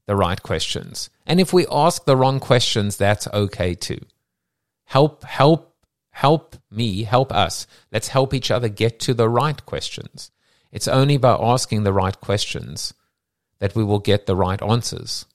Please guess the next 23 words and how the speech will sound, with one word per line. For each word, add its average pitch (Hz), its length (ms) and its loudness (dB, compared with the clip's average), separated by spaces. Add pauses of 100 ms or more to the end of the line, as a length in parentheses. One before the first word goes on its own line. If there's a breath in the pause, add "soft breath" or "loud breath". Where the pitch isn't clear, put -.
(1900)
It's - 100 -16
possible, 143 460 2
I 107 80 0
suppose, 107 600 4
to 101 100 -4
get 98 200 -2
to 101 100 -4
the 95 100 0
right 95 260 2
answers 98 380 -2
through 104 160 -4
the 92 100 -2
wrong 110 240 0
questions, 80 720 -10 (460)
but 107 120 -4
that's 113 200 2
only 120 340 0
through 110 220 0
a 98 60 2
different 101 420 -2
kind 95 240 -2
of 87 100 -4
exploratory. 87 800 -4